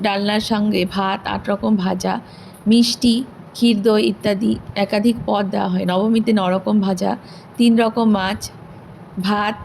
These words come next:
এবং মিষ্টি নিবেদন করা হয়। দশমীতে গলা ভাত, শিঙি মাছ, খই, ফল, দই, চিড়া ইত্যাদি ভোগ হিসেবে উৎসর্গ করা হয়। শীতল ভোগে অর্পণ করা হয় লুচি,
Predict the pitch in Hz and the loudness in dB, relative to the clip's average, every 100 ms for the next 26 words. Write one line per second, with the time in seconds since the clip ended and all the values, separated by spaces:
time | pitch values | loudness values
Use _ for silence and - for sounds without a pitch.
0 | - 208 202 196 214 214 214 - 233 247 | -6 -4 -2 0 0 2 0 -2 -4 -2
1 | 202 202 202 202 185 185 185 185 185 226 | -2 0 -2 -2 0 0 0 -2 0 0
2 | 226 220 202 185 196 208 208 - - - | 2 0 0 0 0 0 0 -4 -14 -16
3 | - - - - 262 262 254 233 233 - | -18 -10 -2 2 4 4 2 0 -4 -8
4 | - 226 220 233 208 - - - 214 202 | -2 0 2 0 -4 -12 -10 -2 0 0
5 | 233 233 - 208 208 226 - - - - | -2 -6 -2 2 2 2 -2 -6 -8 -16
6 | - - 254 240 220 - 220 226 214 226 | -14 -2 2 2 0 -2 -2 0 0 0
7 | 214 214 214 214 226 214 214 196 - 202 | 2 0 0 0 0 0 0 -2 -2 -2
8 | 214 214 185 185 190 - - - - - | -2 -2 -2 -2 -4 -8 -14 -16 -16 -14
9 | - 262 247 240 233 240 240 208 - - | -2 0 2 0 2 0 2 0 -2 -4
10 | 208 208 220 220 220 220 220 233 - 214 | -2 0 0 0 0 0 0 0 -2 -4
11 | 214 - 220 | -4 -2 -2